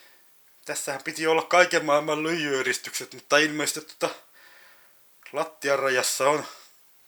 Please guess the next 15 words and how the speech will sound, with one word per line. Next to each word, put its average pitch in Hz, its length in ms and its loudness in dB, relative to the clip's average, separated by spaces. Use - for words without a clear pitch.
joku 139 240 -10
naru, 156 380 6
jonka 117 320 -4
sä 131 140 -4
oot 127 180 -6
virittänyt 135 540 -4
tähän. 131 300 -2
Se - 240 -4
oli 160 140 -2
kyllä 170 260 6
avustaja, 147 480 4
joka 135 220 -2
sen 135 160 -2
teki, 143 300 -4
mutta 135 380 -4